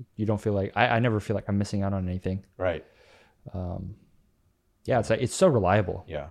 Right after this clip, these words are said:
Speaker 1: It's so easy too. Like, there's no, we need to do an updated brew guide for the AeroPress.
Speaker 2: Yeah.
Speaker 1: 'Cause I've even simplified it since we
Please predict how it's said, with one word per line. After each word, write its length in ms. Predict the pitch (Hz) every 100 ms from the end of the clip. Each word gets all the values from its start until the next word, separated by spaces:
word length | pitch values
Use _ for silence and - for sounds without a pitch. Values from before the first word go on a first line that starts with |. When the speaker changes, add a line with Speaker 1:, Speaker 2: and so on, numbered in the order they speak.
| -
Speaker 1:
It's 100 | -
so 200 | 147 135
easy 280 | 104 104 95
too. 240 | - 98 92
Like, 180 | 90
there's 180 | - 98
no, 380 | 110 104 98 98 - - - - - - - - _ _ _ _ _
we 120 | 120
need 100 | 135
to 60 | 113
do 120 | 117
an 100 | 104
updated 440 | 107 - 101 95 87
brew 240 | 95 95
guide 320 | 92 87 85 - - -
for 160 | - 104
the 80 | -
AeroPress. 540 | 92 - 87 107 - - -
Speaker 2:
Yeah. 160 | - 73
Speaker 1:
'Cause 120 | 101
I've 140 | 104 101
even 200 | 95 90
simplified 500 | 101 92 - 92 92
it 140 | 87
since 340 | - 90 -
we 520 | 95 92 87 87 87